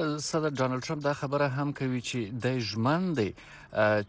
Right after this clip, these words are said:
چې خپل عسکر له افغانستان څخه راوباسي. او په عین حال کې دا خبره هم کوي چې، آه، د افغانستان سوله، ثبات،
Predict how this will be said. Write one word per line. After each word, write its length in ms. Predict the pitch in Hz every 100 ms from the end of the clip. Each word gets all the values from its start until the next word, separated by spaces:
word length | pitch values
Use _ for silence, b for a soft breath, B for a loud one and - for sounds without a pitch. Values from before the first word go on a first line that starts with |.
| -
چې 720 | 117 107 98 - - - 110
خپل 260 | - 131 117
عسکر 360 | 110 - 113 107
له 80 | 101
افغانستان 480 | - 98 95 120 117
څخه 180 | 127 -
راوباسي. 460 | 113 123 127 127 156 147
او 340 | 147 135 131 139
په 40 |
عین 120 | 143 143 139
حال 120 | 147
کې 100 | 135
دا 80 | 135 131
خبره 260 | 131 139 127
هم 160 | 131 131
کوي 180 | 131 123
چې، 100 | - 123 B B B - 104
آه، 200 | 104 101 101 107
د 100 | 107 98
افغانستان 720 | 98 98 90 - 131 123 123 113
سوله، 580 | - - 117 110 110 110 107 -
ثبات، 680 | - 95 92 113 117 113